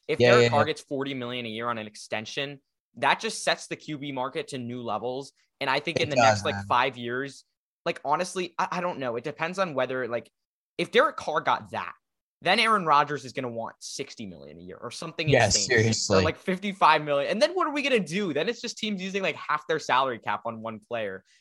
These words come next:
Speaker 1: Like, I don't know if that's fun for the N F L if Derek Carr got that much.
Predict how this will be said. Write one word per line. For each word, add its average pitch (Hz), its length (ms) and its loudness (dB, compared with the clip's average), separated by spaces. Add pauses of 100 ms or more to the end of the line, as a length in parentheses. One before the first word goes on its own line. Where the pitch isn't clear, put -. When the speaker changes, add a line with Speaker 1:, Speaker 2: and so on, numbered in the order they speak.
Speaker 1:
Like, 160 240 0 (500)
I 165 160 6
don't 233 220 0
know 151 300 0
if 147 100 -4
that's 139 260 0 (140)
fun 127 260 -4
for 135 140 -4
the 123 120 0
N 117 120 -6
F 110 200 -8
L 104 380 -4 (260)
if 120 140 -10
Derek 123 280 -2
Carr 117 220 0
got 110 200 -2
that 107 160 -2
much. - 480 -10